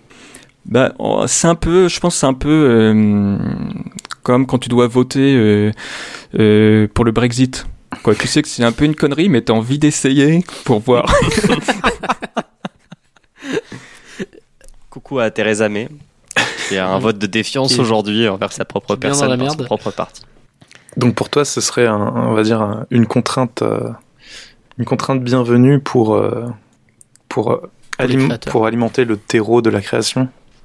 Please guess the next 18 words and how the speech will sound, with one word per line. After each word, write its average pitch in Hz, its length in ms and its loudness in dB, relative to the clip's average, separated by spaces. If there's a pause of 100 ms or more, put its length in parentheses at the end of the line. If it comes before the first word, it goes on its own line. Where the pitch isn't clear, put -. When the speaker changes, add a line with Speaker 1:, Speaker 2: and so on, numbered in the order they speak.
Speaker 1:
Ouais, 123 320 2
voilà, 113 260 0 (300)
voilà. 107 240 0 (480)
Que - 120 2
finalement, 143 460 2
bah, 127 100 2
c'est, 113 440 2
voilà, 113 260 2
c'est - 180 -2
une 117 120 2
contrainte 131 380 0
qui - 100 -8
va 110 80 0
peut-être - 280 -4
enfin 127 360 0
faire 117 240 0
émerger, 117 580 0
euh, 98 280 -2